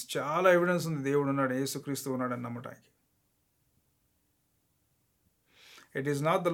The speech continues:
logic that say, takes you to heaven. So, my friends,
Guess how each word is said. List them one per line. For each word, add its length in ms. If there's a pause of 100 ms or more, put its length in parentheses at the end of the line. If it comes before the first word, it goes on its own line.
logic 340
that 180
say, 100 (160)
takes 240
you 120
to 120
heaven. 200 (1300)
So, 60 (120)
my 160
friends, 260